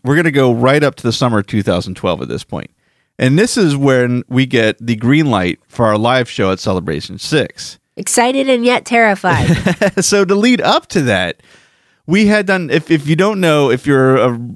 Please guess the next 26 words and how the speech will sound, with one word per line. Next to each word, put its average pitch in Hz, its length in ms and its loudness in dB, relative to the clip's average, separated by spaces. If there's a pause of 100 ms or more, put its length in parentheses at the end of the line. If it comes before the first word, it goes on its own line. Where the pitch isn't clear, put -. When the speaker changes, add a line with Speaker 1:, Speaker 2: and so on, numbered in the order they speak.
(240)
Speaker 1:
really 165 240 2
new 151 180 2
listener 127 380 0
to 120 100 -4
this, 101 220 0
real 143 180 2
quick, 113 300 -2
we 117 80 2
had 123 100 0
done 117 160 0
the 104 180 2
obscure 135 360 -2
character 107 420 -2
face, 90 320 -4
the 104 80 -8
Star 131 160 0
Wars 139 140 0
Obscure 110 260 -2
Character 90 320 -6
Face-Off, 85 460 -8
which 98 140 -12
was 98 120 -10
a 90 60 -2
huge 117 340 0
audience 101 320 0
participation, 98 840 -6